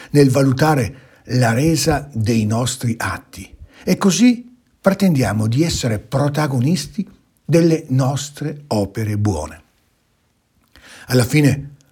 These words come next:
possono anche riuscire, ma restano solo e soltanto nostre.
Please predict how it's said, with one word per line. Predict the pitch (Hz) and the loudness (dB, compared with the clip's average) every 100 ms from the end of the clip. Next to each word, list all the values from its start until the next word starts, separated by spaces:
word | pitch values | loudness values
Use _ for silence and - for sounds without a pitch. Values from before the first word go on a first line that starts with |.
| _ _ | _ _
possono | 135 131 - 117 95 - _ _ | 2 2 0 -2 -2 -10 _ _
anche | 135 170 - 127 - | -2 -2 0 -4 -2
riuscire, | 110 120 113 156 117 92 - _ - - | -2 -2 0 0 0 -2 -12 _ -20 -4
ma | 131 147 185 - - | 0 2 2 0 -6
restano | 107 101 85 - - 117 127 - | -6 -6 -6 -10 -8 -8 -8 -12
solo | - - - 175 190 202 202 - _ | -14 -10 0 0 2 -2 -4 -8 _
e | 123 | -4
soltanto | - - 104 98 104 95 110 139 | -2 -4 -4 -4 -6 -6 -6 -6
nostre. | 117 78 - - 87 | -6 -8 -16 -20 -20